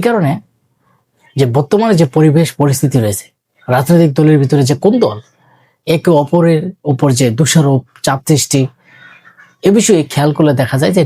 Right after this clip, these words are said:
নির্বাচন নিয়ে একটা সংকট দেখা দিতে পারে। এবং এনসিপিরা যে নেতাকর্মী, তারাও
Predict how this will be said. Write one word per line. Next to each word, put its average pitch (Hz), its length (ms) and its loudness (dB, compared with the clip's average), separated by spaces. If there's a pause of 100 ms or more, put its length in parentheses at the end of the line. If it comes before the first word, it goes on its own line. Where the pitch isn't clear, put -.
নির্বাচন 135 400 0
নিয়ে 123 140 2
একটা 117 140 -6 (400)
সংকট 151 280 0 (100)
দেখা 113 180 -2
দিতে 107 200 -6
পারে। - 120 -12 (720)
এবং 180 120 2 (140)
এনসিপিরা 196 520 0 (680)
যে 160 140 -2
নেতাকর্মী, 151 500 0
তারাও 147 200 -2